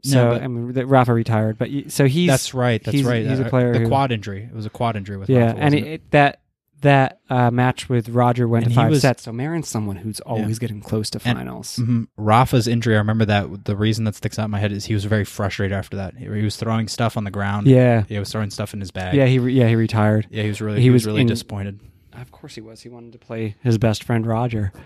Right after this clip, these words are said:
Speaker 2: Mm-hmm. <laughs>
Speaker 1: um, in the final. I'm, I said Marin's getting close to finals, but no, Marin's getting close to the, to, to the, to
Speaker 2: The
Speaker 1: the
Speaker 2: trophies.
Speaker 1: to the trophies. Yeah,
Speaker 2: Yeah,
Speaker 1: and
Speaker 2: mm-hmm.
Speaker 1: he's getting
Speaker 2: Yeah, but, um, we'll see. Uh, this is gonna be a very exciting match.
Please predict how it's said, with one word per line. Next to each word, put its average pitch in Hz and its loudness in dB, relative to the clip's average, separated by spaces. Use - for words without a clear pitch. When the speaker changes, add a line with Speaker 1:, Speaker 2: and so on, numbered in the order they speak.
Speaker 2:
Mm-hmm. 147 2
<laughs> - -
Speaker 1:
um, 117 0
in 117 4
the 117 2
final. 123 4
I'm, 131 2
I 131 4
said 135 2
Marin's 123 4
getting 117 0
close 135 2
to 110 2
finals, 107 0
but 110 -10
no, 127 -4
Marin's 117 0
getting 113 -8
close 104 -10
to 107 -10
the, 92 -6
to, 101 -4
to 117 -4
the, 104 0
to - -12
Speaker 2:
The 110 2
Speaker 1:
the 104 2
Speaker 2:
trophies. 104 2
Speaker 1:
to 117 0
the 110 4
trophies. 120 2
Yeah, 120 4
Speaker 2:
Yeah, - -2
Speaker 1:
and 113 -6
Speaker 2:
mm-hmm. 117 4
Speaker 1:
he's 117 -6
getting 123 -12
Speaker 2:
Yeah, 117 4
but, 120 4
um, 113 4
we'll 165 2
see. 151 2
Uh, 117 -4
this 135 2
is 135 2
gonna 131 0
be 123 2
a 110 2
very 110 2
exciting 95 -6
match. 90 -14